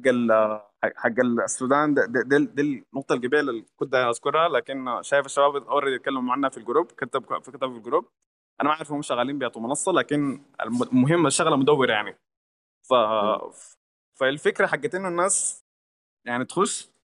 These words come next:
Speaker 1: لأنه بجد يعني الحاجة دي فيها بوتنشال عالي شديد من ناحية،
Speaker 2: أيوة.
Speaker 1: آه، يعني، آه، من ناحية عائد، من ناحية إنه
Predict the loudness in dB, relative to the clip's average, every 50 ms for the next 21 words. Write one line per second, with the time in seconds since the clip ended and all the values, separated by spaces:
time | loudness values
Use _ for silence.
0 | _ _ -4 -2 -2 0 -2 -2 -2 -2 -2 0 0 0 0 0 0 -2 0 2
1 | 2 2 0 0 0 0 0 0 0 -4 -2 0 2 2 2 2 2 0 -2 -4
2 | -4 -4 -6 -8 _ _ _ _ _ _ _ _ _ _ _ _ _ _ _ _
3 | -6 -4 -2 -2 -2 0 -2 -2 0 2 4 4 4 4 4 2 2 0 -4 _
4 | _ _ _ _ _ _ _ _ _ _ _ _ _ _ _ _ _ _ 0 0
5 | 2 2 2 0 -2 -2 -2 -2 -2 -2 -2 -4 -4 -4 -4 -4 -4 -6 -6 -8
6 | -12 -12 -12 -8 -4 0 0 0 2 0 0 2 2 2 2 4 4 2 0 -2
7 | -4 -6 -6 -6 -6 -2 -2 -2 -2 -2 -6 -6 -6 -4 -4 -4 -4 -4 -8